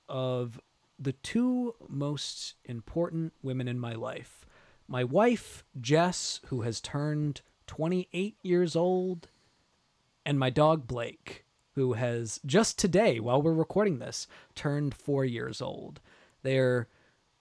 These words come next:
two people that I care a hell of a lot of, about. I love them both.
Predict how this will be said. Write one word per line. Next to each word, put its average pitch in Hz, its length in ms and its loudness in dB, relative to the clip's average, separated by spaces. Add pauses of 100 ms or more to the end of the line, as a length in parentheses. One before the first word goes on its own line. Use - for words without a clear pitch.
(120)
two 220 280 6
people 180 640 2 (100)
that 135 140 -2
I 120 120 0
care 131 640 0 (500)
a 117 140 -6
hell 185 240 4
of 180 80 6
a 180 40 6
lot 156 240 6
of, 143 220 -2 (180)
about. 120 540 2 (480)
I - 80 -6
love 147 280 0
them 156 180 4
both. 131 600 2